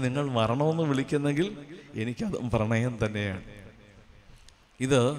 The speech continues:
എൻ്റെ അമ്മയോട് പറഞ്ഞ വാക്കുകളാണ്. പിന്നീട് എപ്പോഴോ ഞാനതിങ്ങനെ കുറിച്ചിട്ടു എന്ന് മാത്രമേ ഉള്ളൂ. ഇങ്ങനെ ജീവിതത്തിലെ ചില ചില, ആ, സന്ദർഭങ്ങളിൽ മനസ്സിലുണ്ടായ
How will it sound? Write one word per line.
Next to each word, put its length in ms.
എൻ്റെ 220
അമ്മയോട് 420
പറഞ്ഞ 260
വാക്കുകളാണ്. 640
പിന്നീട് 380
എപ്പോഴോ 240
ഞാനതിങ്ങനെ 560
കുറിച്ചിട്ടു 480
എന്ന് 140
മാത്രമേ 480
ഉള്ളൂ. 180
ഇങ്ങനെ 200
ജീവിതത്തിലെ 640
ചില 140
ചില, 140
ആ, 40
സന്ദർഭങ്ങളിൽ 760
മനസ്സിലുണ്ടായ 840